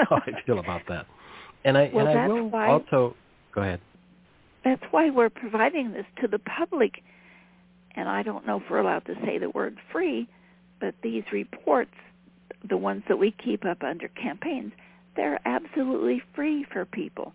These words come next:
Speaker 2: And people say, "You're, you're nuts. Nobody will care about it. It's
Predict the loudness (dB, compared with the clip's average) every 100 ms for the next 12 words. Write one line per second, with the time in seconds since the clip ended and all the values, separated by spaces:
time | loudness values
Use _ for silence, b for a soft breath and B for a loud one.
0 | B B B B B -8 -4 -6 -6 -14
1 | -14 -8 0 0 -2 -10 -6 -4 -4 -8
2 | -8 -4 -4 -2 -2 -4 -10 -6 -2 -2
3 | -2 -4 -8 -6 0 0 0 -2 -2 -4
4 | -8 -18